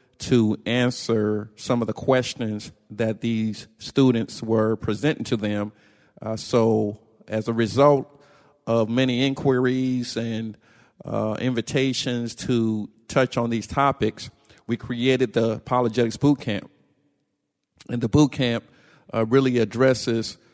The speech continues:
uh, the, the why. Uh,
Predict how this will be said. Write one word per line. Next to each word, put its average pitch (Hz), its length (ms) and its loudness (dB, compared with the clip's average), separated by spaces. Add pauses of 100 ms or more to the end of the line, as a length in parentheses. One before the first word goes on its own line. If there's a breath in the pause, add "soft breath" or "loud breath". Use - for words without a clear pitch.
(400 soft breath)
uh, 110 340 0
the, 107 720 -4 (320)
the 117 80 4
why. 113 500 2 (1000)
Uh, 110 340 -8